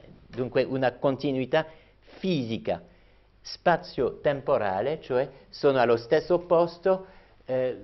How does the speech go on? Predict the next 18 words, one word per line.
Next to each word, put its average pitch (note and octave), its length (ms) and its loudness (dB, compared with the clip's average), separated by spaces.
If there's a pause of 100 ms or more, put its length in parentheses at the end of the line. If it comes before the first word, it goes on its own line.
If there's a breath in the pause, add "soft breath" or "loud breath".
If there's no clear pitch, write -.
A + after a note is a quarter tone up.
(400)
occupo D3+ 560 8
la C3+ 200 10
stessa - 580 8
porzione C#3 720 8
dello B2+ 240 8
spazio D#3 720 4 (840 soft breath)
e C3 100 -10
forse D3+ 260 2
potrebbero, B2 800 2
eh, E2 300 -6
potrebbe F2+ 1300 -6
essere G#2 240 -2
il F2+ 60 -6
caso A2+ 260 0
che G#2 100 -4
io F2+ 720 -4
occupassi - 640 -4
<laughs> D#3 160 -2